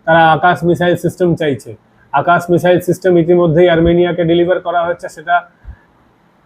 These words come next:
ব্যাটল টেস্টেড। বিভিন্ন কান্ট্রি, সাউথ এশিয়ান কান্ট্রি যাদের চীনের সঙ্গে বনিবনা হয় না, তারা এখন কিন্তু ব্রহ্মস চাইছে।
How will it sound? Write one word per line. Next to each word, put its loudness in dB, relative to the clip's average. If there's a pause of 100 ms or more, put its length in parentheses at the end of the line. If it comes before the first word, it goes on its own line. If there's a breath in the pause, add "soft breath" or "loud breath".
(140)
ব্যাটল 4
টেস্টেড। -4 (2250)
বিভিন্ন 4
কান্ট্রি, 0
সাউথ 0
এশিয়ান 0
কান্ট্রি 0
যাদের 0
চীনের -4
সঙ্গে -2
বনিবনা 0
হয় -2
না, -2
তারা 0
এখন -6
কিন্তু -10
ব্রহ্মস -4
চাইছে। -2